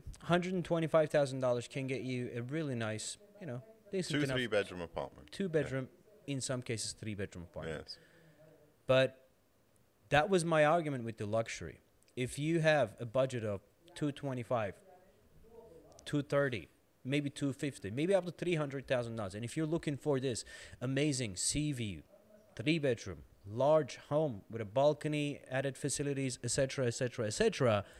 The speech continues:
Speaker 1: that is not something you can do in the city center with that price range.
Speaker 2: True.
Speaker 1: That's, that's what I'm saying.
Speaker 2: True.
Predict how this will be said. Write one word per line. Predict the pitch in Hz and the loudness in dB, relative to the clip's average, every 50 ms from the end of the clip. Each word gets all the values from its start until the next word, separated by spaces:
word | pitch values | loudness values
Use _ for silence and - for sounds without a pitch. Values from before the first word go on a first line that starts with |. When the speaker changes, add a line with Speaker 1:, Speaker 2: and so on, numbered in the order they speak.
| - - - - - | -20 -20 -20 -14 -10
Speaker 1:
that | 98 104 139 175 202 214 151 131 143 - - - | -2 4 6 6 8 6 4 0 -2 -6 -12 -8
is | - 120 120 113 | -6 -4 -2 0
not | 123 143 156 170 175 - | 2 2 2 2 2 0
something | - - 165 156 151 131 - 131 123 117 110 | 2 2 2 2 0 -2 -2 -2 0 -2 -2
you | 107 120 127 | 0 0 -2
can | 120 - - 127 120 113 | -2 -2 -4 -2 -2 0
do | 107 135 139 123 | 0 0 0 0
in | 107 104 107 98 | 0 -2 -4 -4
the | 92 | -4
city | - - - 143 131 113 | -2 0 2 2 2 2
center | - - 127 123 107 90 | 0 0 0 0 -2 -2
with | 85 90 87 - - | -4 -4 -6 -4 -2
that | 123 123 120 - | -2 -2 -2 -2
price | - - 95 78 - - - 57 | -4 -6 -6 -6 -6 -12 -18 -18
range. | 53 - - - - - - - _ _ _ - | -18 -18 -18 -18 -20 -20 -20 -20 _ _ _ -14
Speaker 2:
True. | - - 110 92 78 - _ _ - | -8 -4 -4 -4 -4 -8 _ _ -2
Speaker 1:
That's, | 123 123 127 - | 0 2 2 4
that's | - 151 160 151 - | 6 6 6 6 4
what | 139 123 107 | 2 2 2
I'm | 92 95 | 0 -2
saying. | - 131 120 101 82 | 0 0 0 0 0
Speaker 2:
True. | - 110 90 | -2 -4 -4